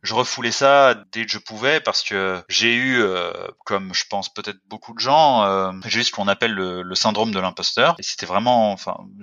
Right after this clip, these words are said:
c'était vraiment de, de plein fouet, quoi. Quand je refoulais cette question de, c'est, ou alors cette, euh, cette suggestion de décrire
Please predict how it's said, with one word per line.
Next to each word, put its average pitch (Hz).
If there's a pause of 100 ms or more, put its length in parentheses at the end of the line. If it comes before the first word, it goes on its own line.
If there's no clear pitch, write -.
c'était -
vraiment 101
de, 98
de 87
plein 104
fouet, 143
quoi. 92
Quand 95 (120)
je 117
refoulais 127
cette 135
question 135
de, 101
c'est, 113
ou 110
alors 113
cette, -
euh, 98
cette -
suggestion 139
de 98
décrire 123